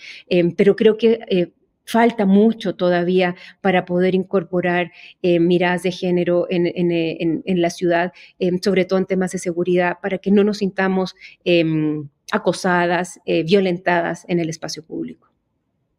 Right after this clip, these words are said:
Yo creo que la violencia a las disidencias o las comunidades L G T B Q más, em, es, es muy violenta independiente de, em, del crimen organizado en Chile.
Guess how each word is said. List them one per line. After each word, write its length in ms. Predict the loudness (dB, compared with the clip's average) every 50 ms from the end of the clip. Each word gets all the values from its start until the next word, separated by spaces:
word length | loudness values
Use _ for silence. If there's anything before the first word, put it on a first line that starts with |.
| _ _ _ _ _ -6
Yo 140 | -6 -6 -2
creo 260 | 0 0 2 0 0
que 140 | 0 0 0
la 140 | 0 0
violencia 920 | 0 0 0 0 0 0 0 0 0 -2 -4 -4 -2 0 0 0 0 -2 -2
a 260 | -4 -4 -4 -2 0
las 200 | 0 0 -2 -2
disidencias 800 | -4 -6 -6 -4 -2 -2 0 2 2 2 2 0 -2 -6 -6 -4
o 100 | -4 -2
las 320 | 0 0 0 -2 -4 -6
comunidades 720 | -10 _ -4 -2 0 0 0 0 0 0 0 -2 -4 -4 -4
L 160 | -4 -4 -4
G 180 | -4 -6 -8 -6
T 140 | -4 -4
B 120 | -4 -4 -4
Q 160 | -4 -4 -2
más, 400 | -2 -2 -2 -2 -4 -4 -8 -12 -8
em, 460 | -4 -4 -2 0 0 0 0 -2 -4 -8 -12 -18 _ _ -8
es, 380 | -2 0 0 0 0 -4 -6 -4
es 140 | -2 0 2
muy 300 | 4 4 6 6 4 4
violenta 720 | 4 2 2 2 2 0 0 -2 -2 -2 -4 -4 -4 -6 _ _ _ _ 2
independiente 1000 | 4 4 4 4 2 2 2 0 2 2 2 2 2 2 0 -2 -2 -2 -2
de, 380 | 0 2 2 4 4 2 0 -2 -6 -14 -20 -20 -8 _
em, 500 | 2 4 4 4 4 4 2 2 2 0
del 140 | -2 -4 -2
crimen 240 | -2 0 2 2 2
organizado 540 | 0 0 0 0 0 -2 -2 -4 -6 -4 -4
en 140 | -4 -4 -4
Chile. 340 | -4 -4 -2 -2 -2 -4